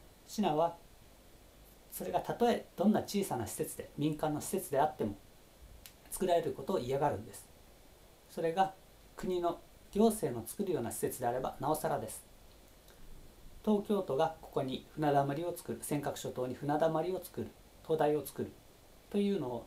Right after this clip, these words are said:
極端に嫌がっているのが、このミスチーフ礁で自分たちがやったこと、これによって実効支配を強めて、そしてもう二度と取り返されることはない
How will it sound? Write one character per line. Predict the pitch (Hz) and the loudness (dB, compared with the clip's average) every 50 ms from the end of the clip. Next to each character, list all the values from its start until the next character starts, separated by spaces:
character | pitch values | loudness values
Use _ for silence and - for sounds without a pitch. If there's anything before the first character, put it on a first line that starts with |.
| - - | -12 -12
極 | - 143 - | -10 -6 0
端 | - 220 220 | 2 4 4
に | 202 180 | 4 4
嫌 | 160 156 156 | 2 0 2
が | 175 165 | 2 0
っ | - - | 0 -2
て | - | -6
い | 151 | -4
る | 156 | -4
の | 160 165 | -2 0
が、 | 175 185 - - - - - - - - - - - - - - - - - - - | 0 0 0 -2 -10 -20 -20 -20 -20 -20 -20 -20 -20 -20 -20 -20 -20 -20 -20 -16 -8
こ | - 143 | -4 -2
の | 139 143 - | -2 -2 -2
ミ | 135 135 | -4 -6
ス | - - - | -6 -8 -6
チ | - - 208 | -4 0 0
ー | 202 | 0
フ | - - | 0 -2
礁 | - - 139 131 | -4 -4 -2 0
で | 135 175 175 - | 0 -2 -2 -4
自 | - 120 151 180 | -8 -4 2 4
分 | 233 226 | 4 4
た | 214 - | 2 0
ち | - - - | -6 -10 -6
が | 127 117 | -4 -4
や | 117 110 | -4 -4
っ | 113 - | -6 -4
た | - | -6
こ | 156 - 131 | -4 -4 -4
と、 | - - 113 - - - - - - - - | -2 -2 -4 -4 -4 -12 -20 -20 -20 -12 -8
こ | 180 | -4
れ | 180 185 | -2 0
に | 180 | 0
よ | 180 | 0
っ | 175 | -2
て | 175 - 139 | -2 -2 -4
実 | 131 135 131 | -4 -4 -6
効 | - - 156 156 | -2 0 0 0
支 | - - | 0 -2
配 | 135 120 110 | -4 -4 -4
を | 101 - | -6 -8
強 | - - 165 160 | -8 -4 -2 0
め | 151 147 | 0 0
て、 | - - - - - - - - - - - - - - - - - - - | -2 -6 -10 -10 -10 -16 -20 -20 -20 -20 -20 -20 -20 -20 -20 -20 -20 -12 -6
そ | - 170 | -6 -4
し | - | -2
て | - 208 | 0 0
も | 202 202 190 | 2 2 0
う | |
二 | 143 139 | 0 -2
度 | 147 196 | 0 0
と | 202 - | 0 -2
取 | - - - 156 180 | -2 -4 -6 -6 -4
り | - | -2
返 | 202 - 180 | 0 0 0
さ | - - 196 | 2 0 0
れ | 196 190 | 0 0
る | - | -6
こ | - - | -8 -12
と | - - | -8 -6
は | 120 104 | -6 -4
な | 117 151 156 | -2 -2 -2
い | - - | -4 -6